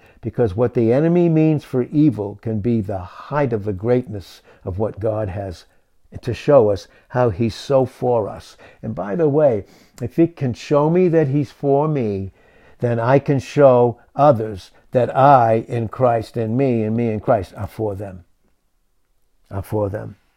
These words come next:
And so here it is, right here and here alone, where Jesus in his office as priest above, where he is an intercession, it's a, it's about dealing with our sins. Here it is that his advocacy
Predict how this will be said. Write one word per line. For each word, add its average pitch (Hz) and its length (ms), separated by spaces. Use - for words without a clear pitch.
And 107 120
so 120 240
here 165 300
it 165 100
is, 120 540
right 131 320
here 165 300
and 135 100
here 151 180
alone, 117 480
where 123 320
Jesus 160 600
in 120 160
his 131 220
office 151 540
as 139 180
priest 117 540
above, 117 640
where 113 240
he 139 160
is 123 140
an 113 120
intercession, 117 680
it's 127 200
a, 127 100
it's 143 200
about 123 460
dealing 143 440
with 120 160
our 117 160
sins. 107 520
Here 151 600
it 139 180
is 143 220
that 143 200
his 131 280
advocacy 131 1200